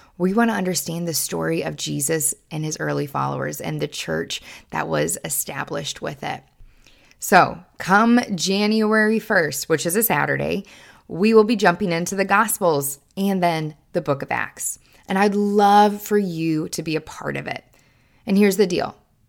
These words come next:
I'm not making any, like, big pie in the sky promises, but I will say this,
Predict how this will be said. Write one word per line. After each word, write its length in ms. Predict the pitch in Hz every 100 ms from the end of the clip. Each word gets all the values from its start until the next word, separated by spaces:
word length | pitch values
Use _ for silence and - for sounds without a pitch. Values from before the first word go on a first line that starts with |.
| _
I'm 140 | - 226
not 240 | 240 202
making 400 | 202 196 185 185
any, 380 | 185 180 180 180
like, 420 | 170 156 156 151
big 300 | 175 175 170
pie 220 | - 165
in 120 | 160 160
the 80 |
sky 300 | 147 - 147
promises, 580 | 143 - 135 143 185 165
but 180 | 156 151
I 140 | - 156
will 200 | 151 151
say 220 | - 170
this, 480 | 170 156 156 -